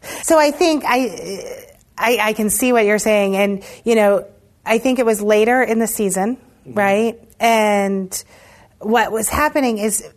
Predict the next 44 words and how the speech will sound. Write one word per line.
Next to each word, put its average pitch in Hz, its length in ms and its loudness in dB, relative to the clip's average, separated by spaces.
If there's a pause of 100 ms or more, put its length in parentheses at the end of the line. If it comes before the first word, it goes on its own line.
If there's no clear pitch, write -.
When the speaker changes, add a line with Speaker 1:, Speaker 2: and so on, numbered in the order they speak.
(120)
Speaker 1:
everyone, 254 880 0
like, 220 220 -6
I 254 180 -2
don't 339 240 -2
wanna 254 400 -2
piss - 380 -8
people 214 320 -6
off. 214 400 -2
And 208 120 -2
I 196 280 -6
guess 214 220 -2
I 220 100 2
still 254 340 0
am 233 140 0
that 196 240 -4
little 214 180 0
child 202 420 -2
that 180 140 -4
wants 202 300 -4
everybody 202 400 -2
to 196 100 -4
like 202 300 -2
me. 196 200 -8 (300)
And 247 180 0
so, 220 360 0 (260)
like, 240 160 0
when 262 140 0
people 269 340 0
were 233 240 0 (260)
crying 240 520 2
foul 208 960 2
about 202 520 -2
censorship, 196 840 -2
like, 208 240 0
I 220 100 2
tried 233 240 -2
to 240 80 -4
be 233 140 0
more 220 180 4
careful 214 460 0
about 190 320 0
what 190 160 -4
was 190 160 -4
deleted 185 580 -2